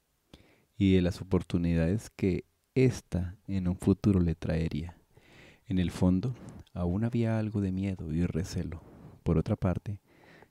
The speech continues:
también sentía tristeza por dejar América. Así como a sus maestras y niños del hogar de Pony.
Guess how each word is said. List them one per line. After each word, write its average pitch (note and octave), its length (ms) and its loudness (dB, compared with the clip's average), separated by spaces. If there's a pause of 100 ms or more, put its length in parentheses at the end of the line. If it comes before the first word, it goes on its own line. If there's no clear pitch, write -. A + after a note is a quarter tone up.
(100)
también F#2 480 2
sentía G2+ 520 2
tristeza F2+ 640 2
por E2+ 260 2
dejar E2+ 360 -2
América. D#2 580 -4 (1900)
Así A#2 220 2
como E3+ 320 4
a C#3+ 60 6
sus C3 160 0
maestras A#2 680 2
y F#2 60 0
niños F2+ 560 -2
del D#2 140 0
hogar D#2+ 320 2
de E2+ 100 -2
Pony. F#2+ 400 -2